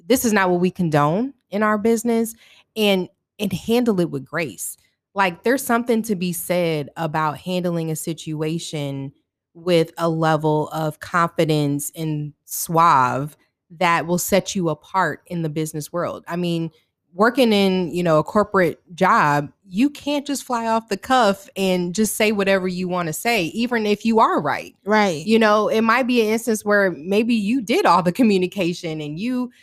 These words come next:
Speaker 1: you tried everything you could to be fair, and it just didn't make that person happy. But when you're, you're out there and other businesses or other business people are seeing your work,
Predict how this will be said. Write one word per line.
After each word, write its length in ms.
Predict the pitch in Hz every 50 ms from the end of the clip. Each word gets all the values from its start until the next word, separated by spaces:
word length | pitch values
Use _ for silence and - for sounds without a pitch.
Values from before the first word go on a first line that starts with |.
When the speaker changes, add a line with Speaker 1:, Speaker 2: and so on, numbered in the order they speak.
| _ _ -
Speaker 1:
you 120 | 196 214
tried 380 | 220 - - 254 254 294 302 262
everything 420 | 254 226 208 226 214 - 208 208
you 160 | 202 190 190 185
could 420 | - - - 220 190 180 175 175
to 180 | - - 214 190
be 360 | 165 151 - 180 190 185 180 165 - _
fair, 380 | - 185 190 226 214 175 156 151
and 220 | - - 175 170
it 120 | 170 165 147
just 300 | - 190 185 170 151 - _ _ _ _ _ _ _ _
didn't 260 | - 202 202 180 170
make 200 | 175 170 165 -
that 200 | - 156 147 -
person 300 | - 180 165 - - 151
happy. 460 | 147 165 175 175 175 - 127 123 - _ _ _ _ _ _ _
But 260 | 160 220 214 - -
when 440 | 190 180 190 202 196 196 190 185 185
you're, 500 | 175 175 202 220 233 247 247 202 - _ _ _ _ _ _ _ _ _ _ _ -
you're 280 | - 196 202 220 214 -
out 260 | 175 180 202 208 -
there 360 | - 233 240 262 294 311 311 - _ _ _ _ _ _ -
and 280 | 202 202 196 190 185 -
other 240 | 202 214 220 233 220
businesses 760 | 170 190 190 202 202 214 208 208 202 - 226 208 202 196 180
or 200 | 170 160 - -
other 300 | 175 185 185 190 180 175
business 380 | 160 143 175 185 180 190 175 170
people 280 | - 214 190 - 175 165
are 120 | 160 160
seeing 380 | - - - 185 180 180 185 180
your 180 | 165 160 156
work, 480 | 143 139 143 151 196 285 330 - _ _